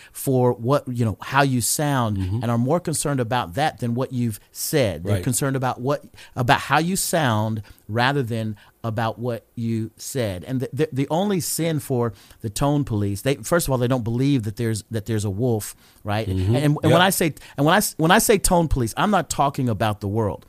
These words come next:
Speaker 2: Right.
Speaker 1: I'm talking about believers
Speaker 2: Right.
Speaker 1: in Christ.
Speaker 2: Yep.
Speaker 1: I'm talking, I'm talking about followers of Christ, evangelicals, Christians, churchgoers who claim that they are believers in Christ, who are tone police, who care more about the sound of what's said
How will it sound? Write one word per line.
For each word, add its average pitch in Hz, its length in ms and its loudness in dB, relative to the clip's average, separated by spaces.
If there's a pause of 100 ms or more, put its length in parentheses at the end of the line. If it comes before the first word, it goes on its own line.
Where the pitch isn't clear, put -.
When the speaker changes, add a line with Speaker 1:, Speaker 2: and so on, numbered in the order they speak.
Speaker 2:
Right. 101 280 0
Speaker 1:
I'm 147 140 4
talking 180 260 4
about 127 320 2
believers 123 560 4
Speaker 2:
Right. 120 180 6
Speaker 1:
in 101 60 0
Christ. 131 400 0
Speaker 2:
Yep. 117 200 0 (320)
Speaker 1:
I'm 139 160 4
talking, 175 460 2
I'm 151 140 2
talking 180 240 2
about 143 180 2
followers 160 480 2
of 175 140 -4
Christ, 117 340 0
evangelicals, 131 680 -2 (220)
Christians, 120 640 0 (240)
churchgoers 131 640 0
who 131 80 -2
claim 160 440 -2
that 139 180 -4
they 139 220 0
are 120 240 0 (200)
believers 151 640 2
in 160 120 -2
Christ, 104 420 -2 (200)
who 147 180 0
are 131 160 2
tone 185 400 -2
police, - 420 -6 (240)
who 143 140 0
care 143 260 0
more 147 240 2
about 139 320 -2
the 127 80 -4
sound 175 480 -2
of 147 100 0
what's 113 220 -6
said 95 320 -6